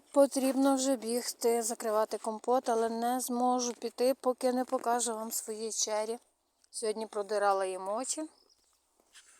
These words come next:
Ось. Чері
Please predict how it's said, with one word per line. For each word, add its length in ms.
Ось. 500
Чері 440